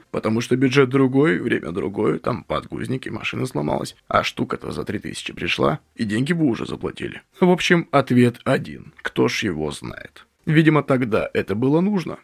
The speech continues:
Так вот, давайте сегодня разберём, на какие уловки мы ведёмся, что нас заставляет совершать эти самые странные покупки. Как рассчитать свой нормочас и как вообще структурировать свои расходы и доходы вкратце, как начать вести бюджет. Потому что эта штуковина взаимосвязана и никуда от неё не уйти.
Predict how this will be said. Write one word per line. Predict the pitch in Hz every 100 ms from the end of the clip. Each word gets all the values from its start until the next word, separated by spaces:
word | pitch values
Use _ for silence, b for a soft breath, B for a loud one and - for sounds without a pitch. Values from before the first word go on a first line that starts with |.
| -
Так | 185
вот, | 220
давайте | 185 180 180 170
сегодня | 160 156 139 131
разберём, | 127 127 110 69
на | 120
какие | 135 165 202
уловки | 190 190 - 175
мы | 175
ведёмся, | 170 156 156 135 - 87
что | - - 110
нас | 101 87
заставляет | 90 - 107 107 113
совершать | 147 160 151 196 185
эти | 175 165
самые | 156 147 143
странные | 139 - - - 101
покупки. | 139 147 160 - 87 - _ _
Как | 175 123
рассчитать | 120 113 131 135
свой | 123 143
нормочас | 147 160 170 - 214 -
и | 196
как | - 185
вообще | 190 - 185
структурировать | - 190 - 202 175 123 101 -
свои | 127
расходы | 131 151 - 220 196 196
и | 185
доходы | 156 165 - 151 147
вкратце, | - 131 117 - - -
как | 139 151 -
начать | 131 - 98 -
вести | - 78 - 90 -
бюджет. | - 73 - 64 - -
Потому | 113 185 165
что | 160
эта | 156
штуковина | - 160 175 156
взаимосвязана | 135 131 131 123 151 160 156 147
и | 143 117
никуда | 120 127 123 117
от | 98
неё | 87 65
не | 52
уйти. | 60 58 - -